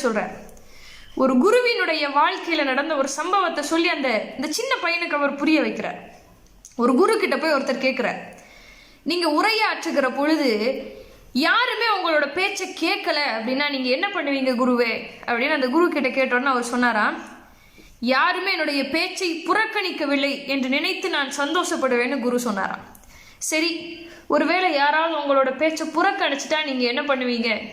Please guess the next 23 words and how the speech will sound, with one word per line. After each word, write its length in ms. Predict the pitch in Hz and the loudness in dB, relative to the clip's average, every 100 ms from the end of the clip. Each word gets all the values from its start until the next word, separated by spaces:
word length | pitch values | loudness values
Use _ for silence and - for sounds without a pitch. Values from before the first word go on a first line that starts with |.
| - - | -12 -4
அப்படின்னு 380 | 240 240 294 | -2 0 0
குருவை 260 | 269 294 277 | 2 4 4
பார்த்து 560 | 262 233 233 240 - - | 2 0 0 -2 -4 -6
அவர் 200 | 240 233 | -4 -2
கேட்கிறார். 460 | 240 247 247 196 - - - - - - | 0 -2 -2 -4 -6 -14 -20 -20 -20 -6
அப்ப 140 | 403 | 0
அதுக்கு 260 | 330 359 277 | 0 2 2
குரு 180 | 330 339 | 2 2
சொன்னாராம், 500 | 302 254 220 240 349 - - - - - - - | 0 0 2 0 -2 -8 -16 -20 -20 -20 -20 -6
"யாரு 500 | 220 226 302 466 466 | 0 2 2 2 0
என்னை 180 | 370 330 | 0 -2
திட்டலையேன்னு 640 | 311 330 440 415 349 320 339 | -2 -2 0 0 -2 -2 -2
நான் 240 | 302 294 | -4 -4
சந்தோஷப்படுவேன்னு" 640 | 277 330 330 262 262 247 254 | 0 0 0 0 2 2 0
சொன்னாராம். 520 | 269 220 196 175 - | 0 0 0 -2 -6
"சரி, 320 | - 302 415 | -2 0 2
ஒருவேளை 440 | 415 349 339 359 | 2 2 0 0
உங்களை 200 | 330 302 285 | 0 -2 -2
திட்டிட்டா 480 | 339 359 381 381 339 - - - - - - - - - | 0 2 2 2 0 -4 -10 -14 -16 -18 -20 -20 -20 -12
நீங்க 260 | 302 381 359 | -4 -2 0
அப்ப 180 | 320 302 | 0 0
என்ன 140 | 359 | -2
பண்ணுவீங்க?" 580 | 349 320 302 285 277 | -2 -2 0 0 0